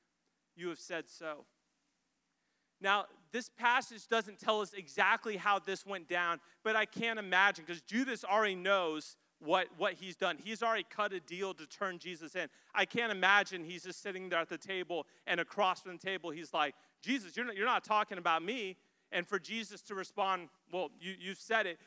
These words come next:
because obviously all the guys are just gonna, like, turn on him there. I imagine they're probably sitting next to each other at, at, at dinner, and Judas is trying to, to kinda cover up what he's about to do, and he,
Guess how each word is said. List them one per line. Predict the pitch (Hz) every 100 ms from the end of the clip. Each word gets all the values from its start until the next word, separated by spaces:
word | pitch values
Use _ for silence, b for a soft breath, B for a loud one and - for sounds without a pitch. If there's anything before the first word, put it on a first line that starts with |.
| -
because | 220 214 214
obviously | 233 269 226 - 208
all | 214 254
the | 190
guys | 196 233 214 170
are | 180
just | 180 -
gonna, | 190
like, | 170 139 -
turn | 220 226
on | 185 147
him | 135
there. | 170 180 123 - _ _ _ _ _ _
I | 190
imagine | 202 208 220 247 190 202
they're | 220
probably | - 226 214 202
sitting | - 220 214 196
next | 202 -
to | 214
each | 196 190
other | 185 185
at, | 170 170
at, | 175 170 175
at | 165
dinner, | - 180 185 175
and | 151
Judas | - 185 190 175 175
is | 156
trying | - 180 175
to, | 165 b b -
to | 190
kinda | - 196 175
cover | - 196 180 185
up | 185 185
what | 185 151
he's | 180
about | 170 170 170 -
to | 156
do, | 156 170 175
and | 160
he, | 175